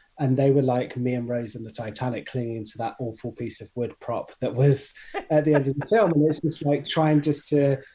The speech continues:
survive. And so dependent on where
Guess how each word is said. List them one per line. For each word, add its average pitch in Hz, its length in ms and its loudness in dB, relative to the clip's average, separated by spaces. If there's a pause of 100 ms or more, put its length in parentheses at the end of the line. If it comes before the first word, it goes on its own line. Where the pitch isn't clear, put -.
(160)
survive. - 800 -2 (400)
And 160 220 2
so 156 280 2
dependent 185 800 -6
on 135 500 -4
where 131 600 -6